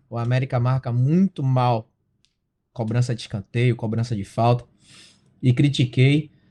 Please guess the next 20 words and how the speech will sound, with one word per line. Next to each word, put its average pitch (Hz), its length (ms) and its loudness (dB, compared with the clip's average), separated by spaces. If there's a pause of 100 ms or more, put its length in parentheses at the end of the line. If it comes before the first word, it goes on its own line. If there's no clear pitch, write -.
(280)
as 123 180 0
cobranças 127 760 2
de 127 80 2
escanteio 123 680 2
de 123 160 4
Juju 123 320 4
Free 123 220 -6
Fire, 104 460 -8
que - 280 -4
é 120 220 2
aberta 143 720 2
e 151 40 2
no 147 140 0
segundo 147 400 0
pau. 110 300 0
Você - 120 -8
tem 139 200 2
duas 196 320 6
torres 202 340 4
gêmeas 135 500 2